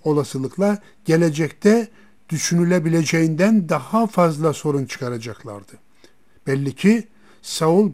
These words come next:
bu insanlardan bazılarının hayatını bağışlamıştı ve Ester kitabına geldiğimizde bunlardan biri olan Haman'ı tanıyacağız. Haman, İbrani ulusunu yok etmeye çalışmıştı ve eğer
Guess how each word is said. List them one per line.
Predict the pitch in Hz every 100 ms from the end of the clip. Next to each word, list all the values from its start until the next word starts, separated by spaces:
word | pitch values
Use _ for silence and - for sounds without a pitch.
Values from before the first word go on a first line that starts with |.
| -
bu | 208
insanlardan | 180 143 156 147 143 135 143 170 127
bazılarının | 151 185 214 - 175 160 175
hayatını | 139 151 147 156 143
bağışlamıştı | 139 135 - 123 117 - 208 220 - - - -
ve |
Ester | 143 139 - 214 233
kitabına | - - 160 143 143
geldiğimizde | 131 127 139 123 127 123 113 104 196 208 - - -
bunlardan | 156 160 151 151 165 151 113
biri | 160
olan | 190 165 143 117 101
Haman'ı | - 185 165 156
tanıyacağız. | 165 139 127 110 - 113 98 - - _ _
Haman, | - 123 135 190 214 - _ - - -
İbrani | 170 139 160 190 202
ulusunu | 147 156 147 - 151
yok | 135 190 156
etmeye | 147 139 127
çalışmıştı | - 131 120 - 113 - 233 254 - - _ 139
ve | 139
eğer | - 214 220 -